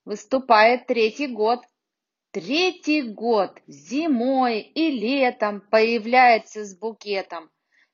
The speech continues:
То придет на юбилей, то на съезд учителей. Ночью Леночке не спится, днем она не пьет, не ест.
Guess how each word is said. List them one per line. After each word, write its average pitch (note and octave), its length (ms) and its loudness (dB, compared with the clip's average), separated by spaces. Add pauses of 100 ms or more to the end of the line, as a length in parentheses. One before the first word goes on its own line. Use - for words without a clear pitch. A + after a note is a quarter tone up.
То F4+ 180 0
придет G#3+ 560 -6
на F#3+ 120 -6
юбилей, F#3 920 -6 (240)
то - 140 0
на G#3+ 160 2
съезд F#3 440 -8
учителей. F3 920 -4 (500)
Ночью A#3 720 0
Леночке G#3 720 2
не G3+ 200 -4
спится, F#3 840 -10 (260)
днем A#3 480 2
она A#3+ 260 4
не G#3+ 200 -4
пьет, G#3+ 720 -4
не F#3 260 -8
ест. A3+ 480 -2